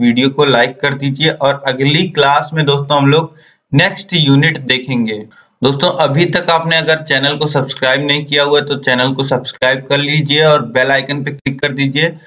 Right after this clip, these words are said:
ताकि आपसे ऐसी महत्वपूर्ण वीडियोज़ मिस ना हो। और अपने दोस्तों में इस वीडियो को अधिक से अधिक शेयर कर दीजिए जिससे सभी को पता चल जाए कि हम लोग तीन अंकों तक की संख्याओं का लासा मासा कैसे ज्ञात करते हैं।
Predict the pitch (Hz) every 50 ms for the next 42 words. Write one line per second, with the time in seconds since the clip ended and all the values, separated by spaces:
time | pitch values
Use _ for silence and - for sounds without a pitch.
0 | _ _ _ _ _ - 131 135 139 139 160 156 151 143 143 143 - - - -
1 | - - _ 170 175 185 - - - 135 135 135 135 131 156 165 165 156 147 135
2 | 135 - - - 135 143 156 151 147 135 131 131 127 127 127 135 147 160 160 156
3 | 143 135 139 143 143 - 143 151 151 147 151 160 170 175 - - - 131 143 143
4 | 139 123 - - - _ _ _ _ _ _ _ _ - 135 139 139 160 180 170
5 | 151 151 147 147 143 165 170 165 170 156 135 151 151 139 139 139 135 135 151 147
6 | 139 - 160 151 139 135 143 139 139 - - 151 147 139 135 139 139 - - -
7 | 135 135 139 147 143 143 151 143 143 143 143 139 135 151 160 156 135 131 131 -
8 | - 151 151 147 160 185 185 - _ _ _ _ _ _ - - 151 143 139 160
9 | 185 185 180 180 175 - 151 139 139 139 139 139 139 139 139 139 147 143 139 147
10 | 156 151 139 139 139 147 143 139 139 - 139 143 151 160 165 170 - - - -
11 | 131 135 135 131 147 139 - - 135 135 - 139 135 - - 127 123 123 - -
12 | 135 135 143 156 151 151 151 143 135 127 120 123 127 - 131 127 120 117 120 -
13 | - 127 123 120 117 113 - 139 135 131 139 139 139 139 139 - 139 - - -
14 | 139 143 147 156